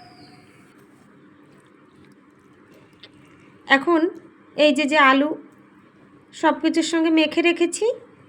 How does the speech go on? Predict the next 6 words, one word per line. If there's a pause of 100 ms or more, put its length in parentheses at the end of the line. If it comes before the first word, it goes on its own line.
এগুলো (100)
একটু
একটু (100)
করে (640)
কড়াইতে (240)
গরম